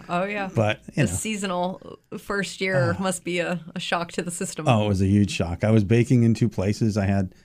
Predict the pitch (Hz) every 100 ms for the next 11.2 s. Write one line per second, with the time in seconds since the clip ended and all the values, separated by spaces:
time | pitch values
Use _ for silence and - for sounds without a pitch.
0 | _ 98 101 98 - 98 95 - 104 -
1 | 95 92 92 - - _ _ - 101 95
2 | 98 104 95 98 95 95 98 92 95 98
3 | 92 92 110 107 92 - _ _ _ -
4 | 104 98 104 104 135 120 117 113 98 107
5 | 98 101 95 101 107 104 101 90 - 190
6 | 180 _ - 101 95 95 - 101 104 98
7 | 85 110 107 - - 123 160 156 151 160
8 | 156 127 107 95 98 80 82 85 - -
9 | - 247 226 220 208 202 208 196 190 -
10 | 196 185 - 175 175 160 160 160 170 165
11 | 160 147